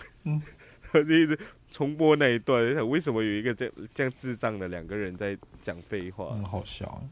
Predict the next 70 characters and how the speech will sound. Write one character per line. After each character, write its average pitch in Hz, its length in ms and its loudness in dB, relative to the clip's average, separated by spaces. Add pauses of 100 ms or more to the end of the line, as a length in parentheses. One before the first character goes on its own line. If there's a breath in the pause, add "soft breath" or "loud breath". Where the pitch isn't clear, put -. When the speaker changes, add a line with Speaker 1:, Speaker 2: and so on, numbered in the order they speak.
(340)
Speaker 1:
好 - 140 -10
了， 123 140 -12
我 113 120 0
觉 107 120 -2
得 135 80 -2
好 113 100 -4
像 107 140 -6
可 104 100 -4
以 85 40 -4
做 90 140 -8
个 90 80 -6
结 57 220 -12
尾。 58 120 -10 (360)
Speaker 2:
<laughs> 151 380 4
好 135 80 4
啊， 156 180 4
好 151 120 2
啊， 127 100 4
来 123 120 0
做 135 140 -4
结 120 180 -4
尾 101 200 -2
啊！ 98 120 -2
结 135 200 0
尾， 143 200 2 (360 loud breath)
其 180 120 -4
实 214 60 2
我 185 100 6
刚 147 160 0
刚 156 220 -2
cue 160 220 -2
你 110 120 -2
讲 90 240 -8
家 120 200 0
人 104 180 -2
旅 98 120 -6
行 90 200 -10
的 92 100 -8
时 101 60 -10
候 98 100 -4
就 92 120 0
要 104 100 -2
结 92 180 -10
尾 87 200 -10
的， 85 100 -12
Speaker 1:
对。 87 80 -14
Speaker 2:
可 95 80 -12
是 110 60 -8
不 113 120 -8
知 110 60 -2
道 110 80 -2 (440)
为 110 100 -6
什 107 120 -10
么 90 60 -8
变 92 160 -10
成 90 100 -12
这 101 80 -12
样。 95 80 -10 (220 loud breath)
反 123 160 -4
正 175 100 -2
有 139 140 0
一 135 80 0
集， 101 320 -8 (200)
你 113 100 -10
要 160 120 -4
下 170 220 -4
一 156 60 -2
集 123 140 -8
聊 92 220 -6
吗？ 85 300 -14